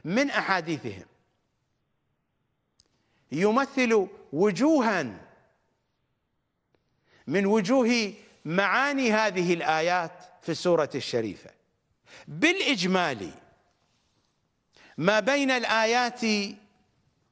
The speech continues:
وما بين الروايات، فإن سورة الضحى تحدثنا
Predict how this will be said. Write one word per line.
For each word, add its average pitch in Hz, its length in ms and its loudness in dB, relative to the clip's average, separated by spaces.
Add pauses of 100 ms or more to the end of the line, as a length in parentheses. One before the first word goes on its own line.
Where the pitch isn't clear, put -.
(960)
وما 208 320 2
بين 262 300 0
الروايات، 170 760 0 (720)
فإن 240 520 0
سورة 220 440 2
الضحى 196 580 0 (2250)
تحدثنا 180 1040 -2